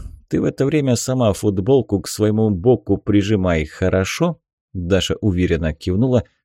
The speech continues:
тут же локтем и второй рукой прижала к ране футболку. "Ну тогда... Оп!" Я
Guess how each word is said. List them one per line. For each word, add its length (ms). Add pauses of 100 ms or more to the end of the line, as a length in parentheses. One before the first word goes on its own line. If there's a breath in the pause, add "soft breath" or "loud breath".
(100)
тут 180
же 220
локтем 460 (100)
и 100
второй 380
рукой 420
прижала 480
к 160
ране 260
футболку. 760 (540 soft breath)
"Ну 480 (220)
тогда... 680 (460)
Оп!" 300 (540)
Я 320